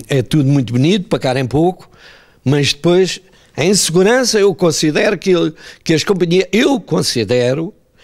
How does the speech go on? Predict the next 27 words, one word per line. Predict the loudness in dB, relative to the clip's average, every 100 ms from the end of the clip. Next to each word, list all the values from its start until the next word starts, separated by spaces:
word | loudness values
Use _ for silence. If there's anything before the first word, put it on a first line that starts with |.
| -20 -6
que | -2
as | -2
companhias | -2 0 2 2 0 0 0
low | 0 2 2
cost | 0 -4 -4 -8 -16 _ _ -14 0
não | 2 2 2
têm | 2 2 2 0
tempo | 0 0 -2
para | -4 -4
manutenção. | -2 -2 -4 -4 -4 -4 -4 -6 -12 _ -20 -14 -2
Ou | 0 2
então, | 0 0 0
se | 0 -2
têm, | 0 0 2 0
é |
porque | -2 -6
têm | -2 0
muitos | 2 0 0 0
aviões, | 0 0 0 -2 -6 -18 -16 -6
que |
é | -2
o | -2
caso | -2 -4 -2
da | -4
Ryanair | -2 -2 0 0 0 0 -2 -2 -2
e | -2
tal. | -6 -12